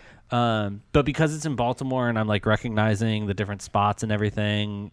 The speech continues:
you know, I'm gonna keep watching it. Um, so if you like crime documentaries, that's definitely one, or, like, unsolved mysteries. I don't know if it's solved. I'm only, like, three episodes in or so. But you should definitely check out The Keepers on Netflix. Uh, Tim, what have you been watching?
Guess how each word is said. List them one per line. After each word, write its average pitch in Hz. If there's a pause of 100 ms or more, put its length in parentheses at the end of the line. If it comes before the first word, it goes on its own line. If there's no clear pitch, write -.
(100)
you 107
know, 95 (100)
I'm 95
gonna 104
keep -
watching 98
it. 110 (520)
Um, 90 (120)
so -
if 151
you 151
like 151
crime 143
documentaries, 139 (920)
that's 120
definitely 123
one, 113
or, 120
like, 117
unsolved 117
mysteries. 110
I 127
don't 131
know 127
if 123
it's 131
solved. 127
I'm 113
only, 120
like, 101
three 110
episodes 110
in 113
or 120
so. 135 (720)
But -
you 113
should 113
definitely 113
check -
out 101
The 104
Keepers -
on 95 (200)
Netflix. - (380)
Uh, 120
Tim, 160
what 143
have 139
you 170
been 139
watching? 92